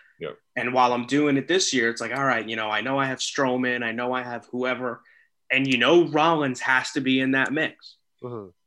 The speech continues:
Speaker 2: And Rollins' music hits at twenty-nine, and I'm ready for, like, a huge deal. And Michael Cole goes, "You know, we haven't seen him since Survivor Series."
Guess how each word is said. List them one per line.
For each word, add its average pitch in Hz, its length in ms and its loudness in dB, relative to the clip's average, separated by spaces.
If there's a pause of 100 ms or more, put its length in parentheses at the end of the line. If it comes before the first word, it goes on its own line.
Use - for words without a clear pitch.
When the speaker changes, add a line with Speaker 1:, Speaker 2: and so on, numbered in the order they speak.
(400)
Speaker 2:
And 135 200 2
Rollins' 165 520 4
music 160 380 4
hits 160 240 0
at 160 120 0
twenty-nine, 131 720 0
and 123 120 -4
I'm 156 260 2
ready 139 360 4
for, 120 300 -2
like, 110 180 -4
a 110 40 -8
huge 170 600 -4
deal. 131 540 0 (420)
And 135 180 4
Michael 160 440 4
Cole 147 400 2
goes, 117 460 -4 (420)
"You 131 240 0
know, 170 240 6
we 160 160 4
haven't 202 420 2
seen 262 380 4
him 185 260 2
since - 640 2
Survivor 202 920 2
Series." 165 720 2